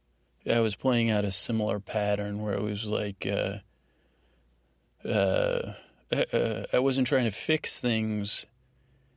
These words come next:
in neither one. It was like I was defeated, but not willing to admit, admit defeat. And I think that was the business more than the relationship. Uh, but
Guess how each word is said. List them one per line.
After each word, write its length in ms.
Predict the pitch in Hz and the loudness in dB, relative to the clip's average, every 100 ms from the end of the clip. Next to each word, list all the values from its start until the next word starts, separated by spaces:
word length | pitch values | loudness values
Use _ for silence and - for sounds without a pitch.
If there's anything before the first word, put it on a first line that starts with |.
| _ - | _ -2
in 160 | 127 | 2
neither 280 | 123 123 117 | 2 2 2
one. 340 | 117 117 113 | 2 2 2
It 260 | 107 113 120 | 0 0 0
was 200 | 127 120 | 0 0
like 160 | 123 120 | 2 4
I 100 | 123 | 2
was 120 | 117 | 2
defeated, 540 | 120 - 151 151 131 | -2 0 -2 2 0
but 120 | 120 | 2
not 220 | 117 117 117 | 2 4 4
willing 300 | 117 113 107 | 2 2 0
to 100 | 110 | 0
admit, 300 | 110 113 107 | 0 0 -2
admit 520 | 117 117 113 113 104 | -2 0 2 0 0
defeat. 560 | 107 98 - 120 113 113 | -4 -4 -2 0 0 -2
And 200 | 127 135 | 0 2
I 200 | 117 123 | 2 2
think 160 | 135 | 2
that 120 | 135 | 2
was 140 | 120 - | 2 0
the 120 | 110 | -4
business 560 | - 113 107 110 101 107 | -2 -2 0 -2 -2 -4
more 220 | 104 101 | -4 -4
than 240 | 104 101 | -4 -4
the 100 | 104 | -6
relationship. 1040 | 101 104 107 101 - 101 101 - 92 104 - _ _ _ _ _ _ _ _ _ _ _ - | -6 -6 -6 -4 -4 -4 -2 -2 -2 -8 -12 _ _ _ _ _ _ _ _ _ _ _ -4
Uh, 300 | 123 110 110 | 0 2 2
but 300 | 127 120 - | 4 2 2